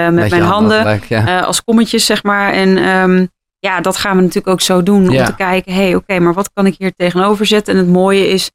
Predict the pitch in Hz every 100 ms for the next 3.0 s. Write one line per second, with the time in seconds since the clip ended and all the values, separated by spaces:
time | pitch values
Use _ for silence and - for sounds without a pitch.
0 | _ _ _ 196 - 196 180 185 202 196
1 | 202 196 - 208 - 190 - 190 190 185
2 | 180 190 185 180 190 - - 190 196 202